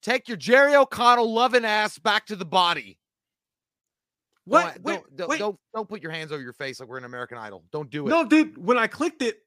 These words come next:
Speaker 2: when I clicked it, it says it's a tie. At the
Speaker 1: No, it ain't.
Speaker 2: last second before
Speaker 1: No, it
Speaker 2: I
Speaker 1: ain't.
Speaker 2: clicked it, other people voted, dude. It's fifty to fifty percent. <laughs> It's a fucking tie, dude. What do we do?
Speaker 1: God damn it.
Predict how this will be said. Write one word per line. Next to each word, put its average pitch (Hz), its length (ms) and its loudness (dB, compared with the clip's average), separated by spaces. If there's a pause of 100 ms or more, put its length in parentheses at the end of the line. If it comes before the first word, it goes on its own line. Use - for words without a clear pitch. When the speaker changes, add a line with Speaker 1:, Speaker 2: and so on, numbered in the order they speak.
Speaker 2:
when 214 180 2
I 226 80 4
clicked 311 320 -8
it, 226 160 -6
it 202 120 -6
says 240 280 0
it's 226 140 -4
a 214 40 -4
tie. 240 480 -2 (1040)
At 214 140 2
the 277 60 0
Speaker 1:
No, 262 40 2
it 254 60 0
ain't. 269 60 2
Speaker 2:
last 349 280 2
second 330 380 -6
before 254 240 -10
Speaker 1:
No, 320 80 -2
it - 20 0
Speaker 2:
I 302 40 -2
Speaker 1:
ain't. - 80 -10
Speaker 2:
clicked 330 260 -6
it, 277 140 -4
other 311 200 2
people 269 300 -2
voted, 277 360 2
dude. 233 200 -2
It's 233 160 -4
fifty 320 340 -2
to 254 100 -2
fifty 302 360 0
percent. 254 500 2 (880)
<laughs> - 60 -20 (840)
It's - 200 2
a 302 100 6
fucking 294 440 0
tie, 339 420 2
dude. 190 320 -6 (420)
What 294 140 -2
do 392 80 2
we 392 80 2
do? 403 420 0 (2000)
Speaker 1:
God 330 360 -2
damn 254 320 0
it. 254 280 -2